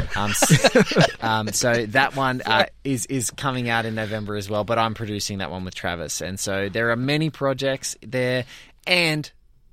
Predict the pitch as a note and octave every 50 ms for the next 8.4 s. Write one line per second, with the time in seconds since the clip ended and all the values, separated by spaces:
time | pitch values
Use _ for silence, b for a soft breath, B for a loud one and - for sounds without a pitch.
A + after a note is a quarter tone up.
0 | _ _ _ _ - B2 A#2+ - - B2+ A#2 A2 G2+ - - A2+ G#2 G2+ F#2+ -
1 | G2+ F#2+ G2 G2 F#2+ F2+ F2+ F#2 - - G2+ - - F#2+ F#2 - - F#2+ F#2 F2+
2 | - - - - G#2 G2+ G2 G2 - - A#2+ B2+ B2 C3 C3 B2 A#2+ A#2+ A#2 A2+
3 | A2+ A2 - - G2 G2+ G2 G2 - - - C3 C3 B2+ - - - G#2 - -
4 | A2+ G#2+ - - - - - G#2 G2+ G2 G2 G2 G2 G2 F#2+ F#2 - - - G2+
5 | G2 G2 A#2 A#2 - - A2+ G#2 - - F#2+ F#2 F#2 F#2 F2+ B B B B B
6 | B B - G2+ G2+ F#2 G2 F#2+ - G#2 G2+ - - - A2 G2+ - G#2 G2+ F#2+
7 | F#2+ F#2+ F#2+ G#2+ G2+ G#2+ G2 - - - G2 G2+ F#2+ - - - - G#2 - -
8 | - G2+ - - G2 - -